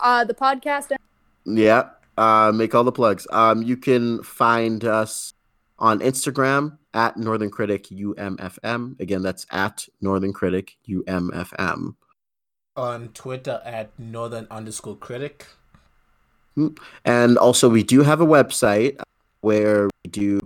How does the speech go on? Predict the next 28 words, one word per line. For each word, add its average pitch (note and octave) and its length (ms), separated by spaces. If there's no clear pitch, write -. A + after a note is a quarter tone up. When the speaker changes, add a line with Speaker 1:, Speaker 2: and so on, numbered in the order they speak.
Speaker 2:
post, G2 500
uh, F2+ 340
a - 80
catalog E2+ 580
of F2 100
all F2 140
the F2 80
movies F2 300
we've F2 180
done, C3 420
and G#2+ 160
also G#2 320
little G2 280
tidbits F2+ 580
and F2+ 180
links F2 320
here F2 180
and E2+ 140
there, E2+ 380
uh, E2+ 360
with F#2+ 140
respect F2+ 340
to, E2+ 80
like, E2 180
what - 160
we're F2 100
doing. G2 380
Uh, F#2+ 240